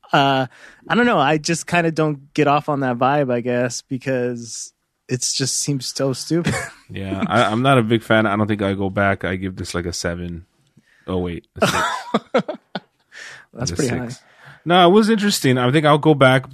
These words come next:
Speaker 2: I think I would go back, though. That's, that's, maybe I would, but, but I have to be in the <coughs> right,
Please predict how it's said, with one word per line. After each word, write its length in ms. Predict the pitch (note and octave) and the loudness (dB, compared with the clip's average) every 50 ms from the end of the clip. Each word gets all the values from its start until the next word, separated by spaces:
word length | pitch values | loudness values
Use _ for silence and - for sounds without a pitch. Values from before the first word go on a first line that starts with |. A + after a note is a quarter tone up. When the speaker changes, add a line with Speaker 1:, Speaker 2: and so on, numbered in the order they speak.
| - - - | -10 -10 -6
Speaker 2:
I 120 | - - - | -4 -4 -4
think 140 | C3+ C3 C3 | -2 0 2
I 40 | B2 | 2
would 240 | A#2 A#2+ A#2+ A#2 | 4 4 2 2
go 120 | G#2+ G#2+ G2 | 2 0 -2
back, 320 | F#2+ F#2+ F#2 F#2 - - - | -2 -2 -6 -6 -8 -10 -10
though. 220 | F2+ D#2+ G1+ G#1 | -8 -8 -8 -6
That's, 240 | C#2+ F2+ F#2+ - - | -6 -6 -6 -6 -6
that's, 340 | - F#2 F#2 F#2 - - - - | -4 -4 -4 -4 -6 -10 -10 -4
maybe 420 | G#2 G#2 G#2 G#2 G#2 G2+ G#2 G2+ G2 | 0 2 4 4 4 4 2 0 0
I 80 | F#2+ | 0
would, 300 | F#2+ G2+ G#2 G2+ G2 F#2+ | 0 2 2 0 0 0
but, 280 | G2+ G2+ G2 F#2+ - - | -2 -4 -4 -6 -6 -4
but 100 | G2+ G2+ | 0 2
I 60 | G2+ | 2
have 120 | G#2+ A2 | 2 0
to 80 | - A#2 | -2 -4
be 200 | G#2 G#2+ A2 A2 | -2 0 2 2
in 80 | G#2+ G#2+ | 2 2
the 100 | F#2+ F#2+ | 0 -2
<coughs> 240 | F2+ E2+ - - F2 | -4 -6 -6 -6 -4
right, 340 | F#2 G2 F#2+ F2+ F2+ - | -4 -2 -2 -2 -4 -6